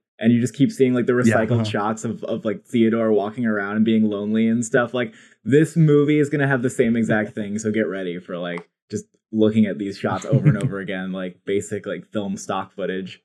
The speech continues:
Speaker 3: I'm, I'm also interested to see some people use that dancing sequence, which was, you know,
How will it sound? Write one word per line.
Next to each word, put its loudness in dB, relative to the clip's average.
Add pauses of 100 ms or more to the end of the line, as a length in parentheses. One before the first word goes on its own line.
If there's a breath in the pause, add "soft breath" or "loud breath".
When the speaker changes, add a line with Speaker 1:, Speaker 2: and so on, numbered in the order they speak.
(160)
Speaker 3:
I'm, -6
I'm -6
also -2
interested -4
to -20
see -8
some -8
people -6
use -6
that -6
dancing -8
sequence, -14
which -14
was, -10 (240)
you -4
know, -2